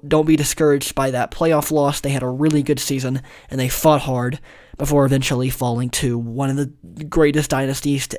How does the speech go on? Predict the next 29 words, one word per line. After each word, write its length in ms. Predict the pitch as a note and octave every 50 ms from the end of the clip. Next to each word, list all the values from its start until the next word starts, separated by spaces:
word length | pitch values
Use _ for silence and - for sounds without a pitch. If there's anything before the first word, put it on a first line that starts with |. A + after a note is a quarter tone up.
| _ -
that 120 | - C3
we've 180 | C#3 C#3+ C3 -
ever 240 | C#3 C#3 - C3 B2+
seen 480 | - - - D#3 C#3 C3 C3 C3 B2+ - -
in 160 | C3 B2+ C3
basketball 420 | A#2+ B2 B2 B2+ - - D3 C#3
history. 400 | C#3 E3 D#3 - - G2 F#2+ - - _ _ _ _ _ _ _ _ _ _ _ _ _ -
So 140 | - - C3
it's 120 | - -
really 160 | D3 D3+ D#3+
not 140 | D#3 D3 D3
that 140 | D#3+ E3 -
bad 80 | D3
when 100 | C#3+ C#3+
you 60 | D3 D3
put 100 | - C#3+
it 60 | B2+
that 180 | A2+ G#2+ -
way. 160 | - D#2 - - - - _ _ _ - - - - _ _ _ _ _ - - _ -
And 360 | - D3+ D3+ D#3 D#3 D3+ D3 - - - - - - _ _ _
this 180 | - C#3 C3 -
offseason, 580 | D#3 E3 F#3 F#3+ - E3+ D#3 C#3+ D3 D3 D3 D3
this 120 | D3+ -
upcoming 300 | F3 - - F3 E3+ D3+
offseason, 440 | - C#3 - - E3 C#3+ C3 C3 -
it 140 | E3 - -
could 260 | - - F3+ A3 G3+
be 140 | G3+ D#3+ C3+
really, 600 | C3 C3 C3+ C#3 D3 D#3 D#3 D3+ D3 C#3 C3+